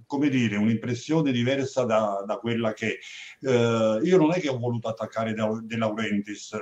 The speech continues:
eh, <clears throat> eh, praticamente ho voluto fare un distinguo, ho voluto fare su un distinguo su De Laurentiis per quanto riguarda l'amministratore che è e non l'imprenditore che non è. Questa è la prima cosa.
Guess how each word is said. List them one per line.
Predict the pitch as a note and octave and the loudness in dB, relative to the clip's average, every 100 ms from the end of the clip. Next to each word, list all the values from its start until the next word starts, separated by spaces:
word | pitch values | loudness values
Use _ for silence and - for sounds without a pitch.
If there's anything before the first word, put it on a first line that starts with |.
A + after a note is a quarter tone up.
| - | -8
eh, | - B2 A2 | -4 0 0
<clears throat> | - | -2
eh, | - E3 G#2+ G#2+ - D3+ A2+ G#2 G2+ | 0 4 4 4 -4 -6 -2 -2 -2
praticamente | B2+ C#3 C3 C#3 C3+ B2+ B2 | -2 2 2 4 2 0 -2
ho | - C#3 | -2 2
voluto | D3+ D3 | 4 4
fare | C#3+ D3+ | 4 2
un | D3+ | 2
distinguo, | D#3 D#3 - D#3 A2 G2+ | 0 -2 0 2 2 0
ho | G2 | -2
voluto | A2+ A#2 | -4 -2
fare | A#2 C3 | -2 -2
su | C3 - | -2 -4
un | C#3 | -4
distinguo | C3+ B2 F3 D#3+ D3 | -4 -6 -4 -2 -2
su | B2 | -4
De | G#2 A#2 | -4 -2
Laurentiis | A#2 C3 D3+ D3+ A#2 - | 0 0 0 0 -4 -12
per | G2 | -14
quanto | - A2+ A2 | -6 -4 -2
riguarda | A2 A#2 A#2 G#2 G2 G2 - - - - - _ _ - | -2 0 2 0 0 -4 -6 -16 -20 -20 -20 _ _ 0
l'amministratore | B2+ C3 C3+ A#2 C#3+ C#3 E3 C#3+ | 4 6 6 4 2 4 4 4
che | B2 D3+ F3 E3+ | 2 2 2 0
è | C#3+ | 0
e | B2+ | 2
non | B2 C#3+ F3 D#3+ | 4 4 4 2
l'imprenditore | C#3+ A#2+ B2 A#2+ A#2 C3 B2+ A#2+ | 2 0 0 0 0 -2 -2 -2
che | A2 | -2
non | G#2+ G2+ | -2 -2
è. | F#2+ - _ | -6 -12 _
Questa | _ C3+ B2 B2+ | _ 0 2 2
è | |
la | G#2+ | 2
prima | A2 G#2 G2+ | 2 0 0
cosa. | F2+ D#2 - | -4 -10 -12